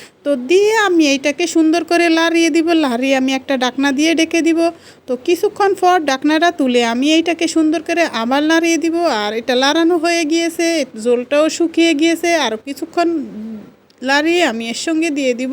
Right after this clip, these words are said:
পরিমাণ মতো পানি। পানি দিয়ে আমি এটাকে আবার সুন্দর করে লাড়িয়ে দিব। আমার মনে হয় পেঁপে রান্না করলে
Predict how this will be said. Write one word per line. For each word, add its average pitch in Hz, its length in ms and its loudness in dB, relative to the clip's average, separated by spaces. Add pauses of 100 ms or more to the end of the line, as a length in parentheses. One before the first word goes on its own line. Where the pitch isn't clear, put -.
(140)
পরিমাণ 330 380 0
মতো 330 160 -4 (100)
পানি। 330 260 2 (760)
পানি 359 360 2
দিয়ে 339 280 2 (160)
আমি 330 240 2
এটাকে 330 280 -2 (100)
আবার 277 240 -2
সুন্দর 330 320 2
করে 339 140 -2 (100)
লাড়িয়ে 330 360 2
দিব। 330 140 0 (920)
আমার 370 360 0
মনে 415 220 2
হয় 403 200 4
পেঁপে 311 220 2
রান্না 285 360 2
করলে 330 200 4